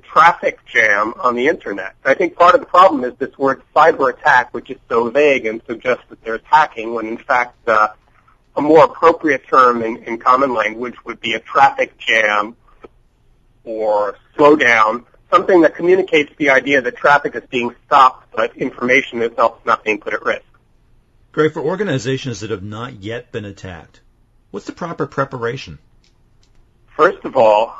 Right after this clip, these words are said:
Speaker 1: uh, the Information Security Forum in its recent paper on hacktivism has advised our members to conduct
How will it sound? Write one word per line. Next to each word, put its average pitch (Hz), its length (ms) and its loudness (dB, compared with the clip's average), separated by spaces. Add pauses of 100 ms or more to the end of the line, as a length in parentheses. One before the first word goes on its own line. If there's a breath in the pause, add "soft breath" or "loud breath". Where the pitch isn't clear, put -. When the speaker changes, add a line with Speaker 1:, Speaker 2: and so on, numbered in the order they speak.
(120)
Speaker 1:
uh, 117 200 -2
the 143 100 0
Information 147 500 -2
Security 143 340 -2
Forum 107 380 0
in 110 100 -6
its 107 140 -8 (280)
recent 135 280 -4
paper 117 240 0
on 104 100 -4
hacktivism 110 640 -4
has 117 240 -8
advised 127 580 2
our 117 100 0
members 117 520 -4 (380 soft breath)
to 131 140 -4
conduct 135 460 -2